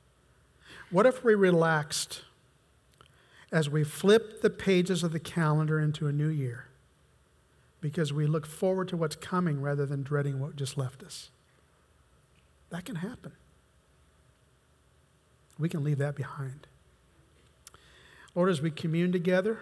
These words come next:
we're grateful that we can come to your place, to your special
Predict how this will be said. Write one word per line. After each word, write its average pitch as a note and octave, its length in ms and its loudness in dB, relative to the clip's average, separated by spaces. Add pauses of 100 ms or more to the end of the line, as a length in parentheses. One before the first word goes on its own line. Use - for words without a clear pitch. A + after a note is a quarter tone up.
we're C#3+ 80 -2
grateful D3+ 500 -2 (160)
that F3 100 -10
we C#3+ 120 -2
can D3 180 -6
come D#3 280 -2
to D3+ 100 -6
your D#3+ 160 0
place, - 640 -4 (1500)
to - 140 -4
your D#3+ 180 4
special D#3 680 2